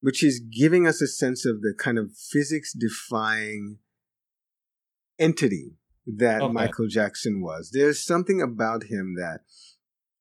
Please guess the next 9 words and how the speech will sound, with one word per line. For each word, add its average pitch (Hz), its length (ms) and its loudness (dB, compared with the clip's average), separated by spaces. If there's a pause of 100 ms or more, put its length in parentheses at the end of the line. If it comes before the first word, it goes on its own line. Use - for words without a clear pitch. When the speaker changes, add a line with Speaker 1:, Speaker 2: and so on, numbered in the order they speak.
(160)
Speaker 1:
and 127 120 4
I 131 100 6
know 143 380 8
that 127 160 4
you 110 180 0
both 98 460 -4 (240)
are 98 100 -6
conscientious, 101 1120 -2 (500)
clear-headed 101 640 0